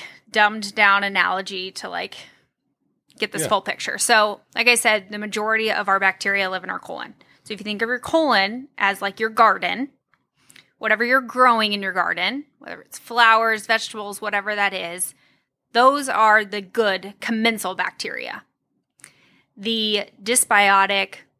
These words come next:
Speaker 1: overgrowth, pathogenic bacteria, that's like the weeds in the garden. So the problem is, is when the weeds, like, you're always gonna have some weeds. Every garden has some weeds.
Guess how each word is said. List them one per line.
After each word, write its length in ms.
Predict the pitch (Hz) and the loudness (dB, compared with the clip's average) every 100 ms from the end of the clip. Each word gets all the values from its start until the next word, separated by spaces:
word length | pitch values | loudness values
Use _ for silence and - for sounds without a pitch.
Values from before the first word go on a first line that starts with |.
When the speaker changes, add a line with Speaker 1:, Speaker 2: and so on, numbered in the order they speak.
| _ _ | _ _
Speaker 1:
overgrowth, 560 | 226 220 214 202 208 196 | -2 0 0 2 0 0
pathogenic 680 | - 202 214 202 202 202 - | 0 0 0 -4 -4 -4 0
bacteria, 600 | 190 - 196 190 190 185 | -2 0 -4 0 0 2
that's 220 | 196 196 | 0 0
like 160 | 208 | -2
the 80 | 214 | -2
weeds 460 | 202 196 180 151 - | -4 -8 -10 -8 -8
in 100 | 165 | -8
the 60 | |
garden. 420 | - 175 - - - _ _ _ _ _ | -6 -6 -6 -16 -18 _ _ _ _ _
So 580 | - - 220 208 202 196 _ _ _ _ | -4 2 4 6 2 -4 _ _ _ _
the 100 | 214 | -10
problem 520 | - 269 339 330 226 | 0 4 6 4 0
is, 480 | 196 196 202 196 - | 2 2 0 -2 -6
is 720 | - 214 208 202 202 190 190 - _ _ _ _ _ _ - - | -4 -4 -2 -2 -2 -2 -4 -6 _ _ _ _ _ _ -20 -10
when 260 | 214 202 | -6 -4
the 100 | 196 | -4
weeds, 460 | 180 226 247 202 196 | -6 -2 0 -2 0
like, 180 | 208 - | -2 2
you're 120 | 262 | 4
always 200 | 294 294 | 4 2
gonna 120 | 247 | -2
have 280 | - 196 185 | 0 0 2
some 200 | - 180 | -4 -8
weeds. 480 | 175 165 208 - - | -12 -12 -10 -10 -6
Every 160 | 208 208 | -2 0
garden 260 | 190 185 | 0 -2
has 160 | 190 - | -4 -6
some 120 | - | -8
weeds. 300 | - - - | -16 -16 -18